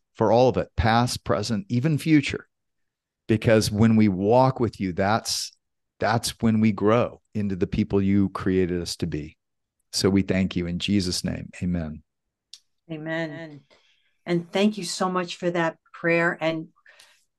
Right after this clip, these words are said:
Speaker 2: anybody out there who wants to read the other sixty some odd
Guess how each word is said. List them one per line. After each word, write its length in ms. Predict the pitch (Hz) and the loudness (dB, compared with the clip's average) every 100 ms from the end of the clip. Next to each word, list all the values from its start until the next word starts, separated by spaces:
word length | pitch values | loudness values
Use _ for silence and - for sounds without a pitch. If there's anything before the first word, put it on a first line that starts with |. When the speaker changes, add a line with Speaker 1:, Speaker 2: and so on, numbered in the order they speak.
| _ | _
Speaker 2:
anybody 420 | 196 208 214 214 | 2 6 6 6
out 220 | 202 196 - | 6 4 4
there 420 | 190 185 170 - _ - - | 4 4 0 -6 _ -20 -8
who 140 | 175 | -4
wants 360 | 160 180 185 - | 2 2 2 0
to 220 | 170 151 - | -6 -8 -4
read 400 | 175 190 190 170 _ _ _ _ | -2 0 -2 -8 _ _ _ _
the 160 | 170 185 | 6 6
other 240 | 196 196 | 8 4
sixty 800 | 208 - 220 - - 202 190 170 _ | 2 -2 -2 -2 -2 -2 -2 -8 _
some 420 | - - 208 202 | -12 4 6 8
odd 360 | 190 185 180 | 8 8 4